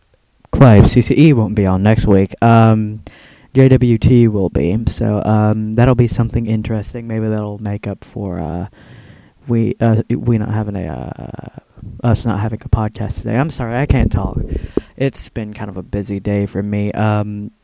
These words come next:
I kind of <laughs> flipped out on that podcast too, which was kind of funny because, uh, I got so mad at technology.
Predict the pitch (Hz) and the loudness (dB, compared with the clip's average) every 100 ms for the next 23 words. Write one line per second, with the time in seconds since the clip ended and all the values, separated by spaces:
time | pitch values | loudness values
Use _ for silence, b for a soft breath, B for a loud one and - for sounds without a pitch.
0 | _ - - 165 - 185 196 - - 214 | _ -4 0 2 4 4 4 2 4 4
1 | 214 - 170 160 123 113 127 113 120 110 | 8 8 8 6 2 0 -2 -2 0 0
2 | - 143 131 113 117 - 110 - 185 185 | 2 2 0 0 -2 -2 -4 0 2 2
3 | - - 156 139 113 113 117 110 107 113 | 2 2 2 2 -2 -6 -6 -6 -8 -8
4 | 120 - _ b b b b b b b | -10 -12 _ b b b b b b b
5 | - 143 123 - - 131 123 117 110 107 | -2 -2 0 -4 -2 -2 0 0 -2 -2
6 | - 107 110 107 107 110 113 110 | -2 -2 -2 -6 -6 -6 -4 -6